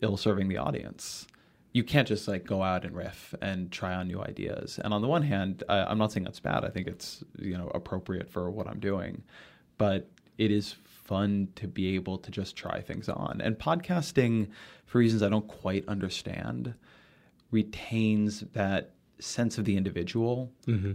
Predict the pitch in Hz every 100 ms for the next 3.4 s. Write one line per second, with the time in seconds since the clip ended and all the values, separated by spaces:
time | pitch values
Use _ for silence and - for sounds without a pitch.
0 | - 113 101 - 110 110 107 101 92 98
1 | 95 92 87 - - - - - - -
2 | 104 - - - _ 107 - 98 95 92
3 | 95 90 -